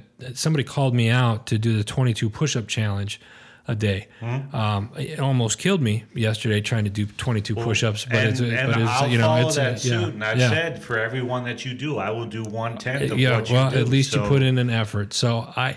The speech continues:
Speaker 1: you
Speaker 2: you
Speaker 1: know,
Speaker 2: know, whatever I can do to help.
Speaker 1: I, this is, it's, it's, those of you out there that might have a family member that has P T S D, uh, and you're not sure much about it, educate yourself on it. And, and, uh, here, right here in studio today, we have,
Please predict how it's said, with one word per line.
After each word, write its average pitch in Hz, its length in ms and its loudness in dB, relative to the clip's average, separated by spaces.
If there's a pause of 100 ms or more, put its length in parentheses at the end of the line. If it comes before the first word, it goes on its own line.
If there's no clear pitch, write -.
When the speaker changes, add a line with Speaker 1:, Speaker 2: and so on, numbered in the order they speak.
Speaker 1:
you - 140 -2
Speaker 2:
you 131 60 4
Speaker 1:
know, 117 120 0
Speaker 2:
know, 120 60 -8
whatever 113 320 -4
I 117 80 -4
can 117 120 -10
do 113 120 -8
to 107 60 -8
help. 135 100 2
Speaker 1:
I, 135 140 0 (140)
this 165 400 4
is, 143 300 4
it's, 131 280 0
it's, 131 360 -2 (360)
those 165 360 4
of 190 60 2
you 180 200 2
out 131 220 0
there 135 220 0
that 110 220 -2 (220)
might 127 320 -2
have 127 140 0
a 107 60 -2
family 120 420 2
member 117 320 2
that 110 140 -2
has 113 180 -2
P 117 220 -4
T 113 180 -2
S 107 140 -2
D, 110 260 0 (500)
uh, 110 360 -4 (180)
and 120 160 2
you're 117 80 2
not 123 320 0
sure 123 480 0 (480)
much 123 300 0
about 113 340 2
it, 120 180 0 (200)
educate 131 520 0
yourself 107 460 -4
on 101 140 -2
it. 101 100 -6
And, 117 180 2
and, 113 220 0
uh, 107 40 0 (600)
here, 143 280 2 (560)
right 156 260 4
here 160 320 4
in 135 200 4
studio 127 440 2
today, 110 360 0
we 113 180 -4
have, 113 260 0